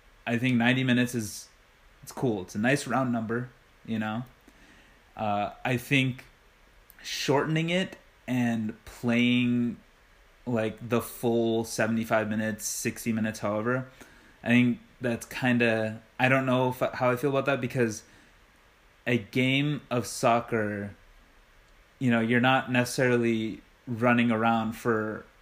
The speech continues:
all ninety minutes or even all seventy-five minutes, you know? There's needed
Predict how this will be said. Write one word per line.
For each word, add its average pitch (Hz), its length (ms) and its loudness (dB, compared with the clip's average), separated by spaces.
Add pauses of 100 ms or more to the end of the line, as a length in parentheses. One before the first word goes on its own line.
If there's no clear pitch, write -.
(640)
all 123 160 4
ninety 113 260 2
minutes 110 280 -2
or 120 60 0
even 113 180 0
all 110 100 -2
seventy-five 104 580 -2
minutes, 92 520 -12
you 104 140 -4
know? 98 320 -6
There's 110 580 -4 (560)
needed 123 520 2